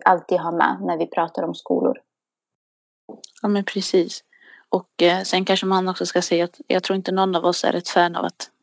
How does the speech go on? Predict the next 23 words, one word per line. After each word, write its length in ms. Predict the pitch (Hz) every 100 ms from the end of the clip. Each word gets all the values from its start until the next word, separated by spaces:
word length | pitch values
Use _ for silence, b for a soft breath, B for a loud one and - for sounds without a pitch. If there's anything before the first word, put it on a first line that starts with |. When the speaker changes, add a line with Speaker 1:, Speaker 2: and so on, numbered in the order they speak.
| -
Speaker 2:
elever 400 | 180 185 175 175
kallar 300 | - 175 170
lärare 340 | 175 170 170
för 120 | 170
hora 400 | 175 175 170 175
eller 120 | 175 -
spottar 520 | - 180 - 180 175
på 220 | - 180
lärare 360 | 185 180 180 175
och 80 |
så 120 | - 180
vidare. 400 | 180 185 - 185 _ _ _ _ _ _
Ehm, 720 | - 185 175 170 170 170 170 - _ -
men, 460 | 185 185 180 180 180
eh, 480 | - 90 92 - - - - _ _ _ _ _ _ - -
vi 300 | - - 196
tror 240 | 190 - 180
inte 220 | 170 170
på 300 | - 175 175
de 180 | 175 165
här, 260 | 165 170
eh, 220 | 180 180 175 - _ _ _ _ - B B B B B _
alltså 300 | 185 180 180